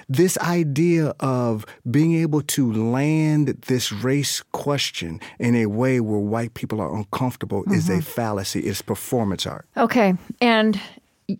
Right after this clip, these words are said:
Speaker 2: you, okay, so you really
Speaker 1: <laughs>
Speaker 2: do say, "Let the bracing begin,"
Speaker 1: Yes.
Speaker 2: and then start healing it there.
Speaker 1: Right there. Right there. That's the o-, that,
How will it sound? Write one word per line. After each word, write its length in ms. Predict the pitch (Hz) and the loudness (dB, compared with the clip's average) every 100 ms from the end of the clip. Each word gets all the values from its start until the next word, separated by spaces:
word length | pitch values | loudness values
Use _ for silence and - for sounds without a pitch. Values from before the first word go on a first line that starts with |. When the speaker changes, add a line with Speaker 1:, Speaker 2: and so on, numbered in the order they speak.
| _ | _
Speaker 2:
you, 380 | 196 220 262 - - | 0 2 2 2 -2
okay, 260 | - 185 | -2 -4
so 220 | - - | 0 4
you 320 | 233 240 285 302 | 4 4 4 6
really 320 | 311 285 247 | 6 6 4
Speaker 1:
<laughs> 140 | 214 | 2
Speaker 2:
do 100 | 240 | 0
say, 500 | 247 247 240 254 294 - | 2 2 2 2 -2 -2
"Let 280 | 214 226 226 | 2 2 2
the 80 | |
bracing 540 | 190 202 196 196 220 208 | 0 2 0 2 0 2
begin," 480 | 185 170 180 196 285 | 0 0 2 2 2
Speaker 1:
Yes. 400 | 107 101 - 196 | 2 0 -2 2
Speaker 2:
and 180 | 190 | 4
then 200 | 185 175 | 4 2
start 420 | 170 - 190 180 - | 0 0 0 0 0
healing 380 | 190 170 170 | -2 0 0
it 140 | 170 170 | -2 -2
there. 260 | 120 65 107 | -4 -4 -2
Speaker 1:
Right 300 | 104 107 - | 0 0 -2
there. 220 | 95 - - - - _ _ _ _ | -6 -8 -20 -20 -20 _ _ _ _
Right 320 | 113 135 160 | -2 0 2
there. 260 | 175 131 - _ _ _ _ - - | 0 -2 -4 _ _ _ _ -20 -2
That's 200 | 165 170 | 0 2
the 140 | 208 196 | 2 0
o-, 100 | 190 | 0
that, 200 | 156 | 0